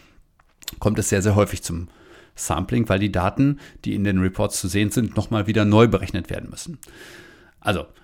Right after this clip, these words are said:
wenn ihr eine eigene Datenansicht habt, werden die Daten in den Datenansichten schon vorab berechnet. Und das führt dazu, dass in der Regel weniger Sampling-Probleme da sind. Allerdings habt ihr das, äh, umgekehrte Problem, ähm,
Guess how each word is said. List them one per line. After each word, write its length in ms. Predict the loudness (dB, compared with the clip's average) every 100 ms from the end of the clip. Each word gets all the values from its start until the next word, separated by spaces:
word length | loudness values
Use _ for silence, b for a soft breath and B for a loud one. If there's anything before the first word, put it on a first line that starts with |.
| b -4
wenn 120 | 0
ihr 80 | 2
eine 160 | 2 0
eigene 260 | 2 4
Datenansicht 560 | 2 0 0 -2 -2 -4
habt, 200 | -8 -10 -8
werden 240 | -4 -2 -2
die 140 | -2
Daten 360 | -2 -2 0 -2
in 140 | -2
den 140 | -2 -2
Datenansichten 640 | -4 -6 -6 -6 -6 -8
schon 280 | -2 -2 -2
vorab 600 | -4 -4 -4 -6 -10 -14 -8
berechnet. 520 | -6 -4 -6 -8 -10 -12
Und 180 | -8 -6
das 320 | -6 -10 -14 _ _ _ _
führt 340 | -8 2 2 2
dazu, 240 | -2 -4
dass 160 | -2 -2
in 80 |
der 80 | -2
Regel 220 | -2 -2
weniger 280 | -2 -2 -2
Sampling-Probleme 800 | -4 -4 -6 -10 -10 -10 -10 -10
da 220 | -12 -14
sind. 240 | -14 -20 -20 _ -8
Allerdings 560 | -2 4 4 4 -2 -12 B B B
habt 180 | -6 -4
ihr 60 |
das, 200 | -4 -4
äh, 140 | -4 0
umgekehrte 540 | 4 4 4 0 0
Problem, 500 | -2 0 4 4 2 B B B B B B -6
ähm, 520 | -4 -2 -2 -4